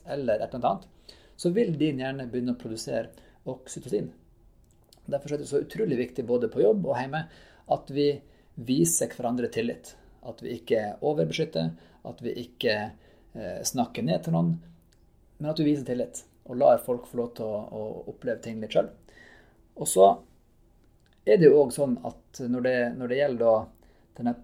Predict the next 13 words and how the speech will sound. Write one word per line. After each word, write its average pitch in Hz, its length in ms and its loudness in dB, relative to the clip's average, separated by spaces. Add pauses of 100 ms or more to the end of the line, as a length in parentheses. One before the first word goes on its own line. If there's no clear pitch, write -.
(120)
produksjonen 120 560 -4
av 120 260 2
oksytocin, 165 560 -4
så 160 220 -6
har 156 240 2
vi 117 140 2
litt - 520 -6 (120)
ulik, 147 760 -2 (880)
eh, 120 220 -12
ulikt 143 320 -4
utgangspunkt 135 480 -8
for 120 140 -4
det. - 80 -10